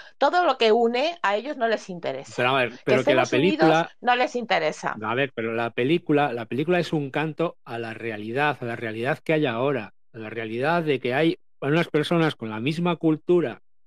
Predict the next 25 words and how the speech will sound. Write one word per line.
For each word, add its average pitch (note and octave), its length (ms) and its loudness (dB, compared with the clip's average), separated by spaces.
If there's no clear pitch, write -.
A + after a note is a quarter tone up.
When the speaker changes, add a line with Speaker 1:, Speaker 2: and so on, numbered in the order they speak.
Speaker 2:
en, F#2+ 160 -14
allí D#3 360 0
en D3 80 0
América E3 560 0
y C#3 80 -6
unas C3+ 160 -6
personas D3 340 -8
con A#2 100 -10
la G2+ 60 -10
misma D3 280 -8
cultura D3 520 -2
y G2 80 -8
una G#2+ 140 -6
misma D#3 320 -4
cultura C#3+ 340 2
y A#2+ 80 0
una A2+ 140 -4
misma C#3 240 0
religión D#3 580 0
en G#2 140 -8
España. F#2+ 520 -10
Y A#2 120 0
eso D#3 180 0
es - 220 -2
el, A#2+ 240 -6